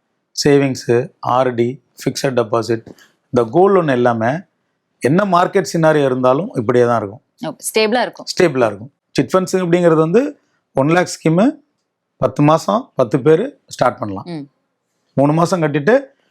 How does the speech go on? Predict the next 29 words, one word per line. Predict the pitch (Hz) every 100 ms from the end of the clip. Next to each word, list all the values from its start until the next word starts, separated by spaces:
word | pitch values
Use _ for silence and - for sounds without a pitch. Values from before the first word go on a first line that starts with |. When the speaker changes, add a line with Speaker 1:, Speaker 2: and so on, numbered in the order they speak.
| _ -
Speaker 1:
நாலாவது | 135 160 147
மாசம் | 131 -
எடுத்துக்கலாம். | - - 120 113 107 _ -
இது | 151 180
கான்ஸ்டன்ட். | 147 139 123 104 - _ _ _ _ _ _ -
இது | 165
வந்து | 185 214 170
எப்பவுமே | 170 208 202 202 208
இந்த | 190 175 165
எக்கனாமிக்கையோ | 156 170 175 156 131 147 156 170
இல்ல | 143
வேற | 135 143 165
ஏதாவது | 160 160 160 143
வேர்ல்டு | 151 147 147
வார் | 135 139
எதுவும் | 185 180
வந்தாலுமே | 147 131 120 151 196 _ _ _ _ _ -
எந்த | 156 180 196 170
அந்த | 147 139 131 160
மார்க்கெட் | 143 147 139
பிசினஸ் | 127 135 151 - -
சினாரியோக்கு | 143 139 139 135 131 - 170 180 - 139
இது | 123
மாறவே | 120 127 135 120
மாறாது. | 120 180 170
Speaker 2:
ம். | 151 - _ _ -
Speaker 1:
இது | 143 139
கான்ஸ்டன்ட் | 143 139 131 107
ஒன். | 104